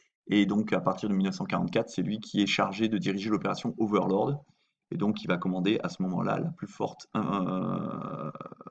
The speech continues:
force d'invasion de tous les temps.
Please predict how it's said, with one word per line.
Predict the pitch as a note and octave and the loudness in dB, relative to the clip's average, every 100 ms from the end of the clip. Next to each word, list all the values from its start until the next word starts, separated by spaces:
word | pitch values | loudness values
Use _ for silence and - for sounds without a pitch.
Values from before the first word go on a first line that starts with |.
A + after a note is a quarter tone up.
| - _ _ _ _ | -20 _ _ _ _
force | - - G#2+ - - | -20 -2 0 0 2
d'invasion | G#2 G2+ G2 - A#2 A#2+ | 4 8 6 6 4 4
de | G#2+ | 4
tous | G#2 - | 2 2
les | G2+ | 0
temps. | - | -2